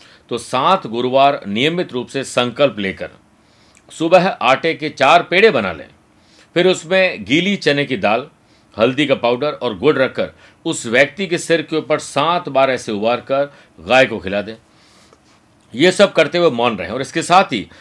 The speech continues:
किसी ज़रूरतमंद को दवाई का दान करें। स्वास्थ्य के लिए किसी के लिए मदद करिए,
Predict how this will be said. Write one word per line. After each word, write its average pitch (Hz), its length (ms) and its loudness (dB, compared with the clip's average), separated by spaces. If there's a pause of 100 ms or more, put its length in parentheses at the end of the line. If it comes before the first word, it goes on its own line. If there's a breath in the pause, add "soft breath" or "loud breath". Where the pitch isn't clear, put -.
(160 loud breath)
किसी 160 240 -4
ज़रूरतमंद 151 480 0
को 139 120 -2
दवाई 117 280 2
का 139 140 -2
दान 110 240 -2
करें। 135 260 -8 (420 soft breath)
स्वास्थ्य 196 500 0
के 127 120 -6
लिए 135 140 -2
किसी 139 280 -8
के 127 80 -10
लिए 117 80 -2
मदद 110 300 -2
करिए, 131 320 -6